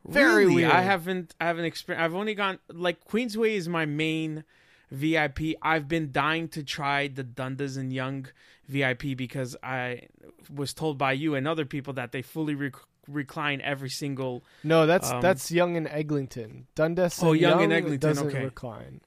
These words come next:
Speaker 1: Young and
Speaker 2: Okay,
Speaker 1: Eglinton
Speaker 2: so
Speaker 1: has the full recliners, and those are great.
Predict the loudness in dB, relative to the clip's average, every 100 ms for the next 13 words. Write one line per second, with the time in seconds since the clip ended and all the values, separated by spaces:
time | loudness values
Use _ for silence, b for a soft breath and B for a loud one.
0 | _ _ -2 0 0 0 2 4 2 2
1 | 0 0 0 -2 -4 -4 0 0 0 -4
2 | -6 -6 -10 -14 -12 -6 -4 -2 -4 -6
3 | -8 -10